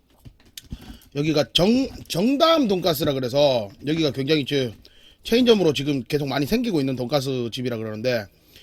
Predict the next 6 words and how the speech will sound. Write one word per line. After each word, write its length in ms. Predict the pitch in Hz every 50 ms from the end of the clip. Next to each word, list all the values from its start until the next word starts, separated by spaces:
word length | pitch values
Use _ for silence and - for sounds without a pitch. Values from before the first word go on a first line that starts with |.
| - _ -
일단 360 | 147 165 190 180 208 220 202
고기 300 | 160 160 180 208 214 220
패티부터 640 | 170 - 214 220 202 214 208 170 156 151 151 143 127
시작해서 680 | - - 147 139 131 123 113 131 135 135 131 123 110 101 104 - _ _ _ _ _ _ _ _ _ _ - - - -
굉장히 260 | 123 131 143 147 131
두껍습니다. 640 | - 120 - 151 131 - 156 160 160 143 110 -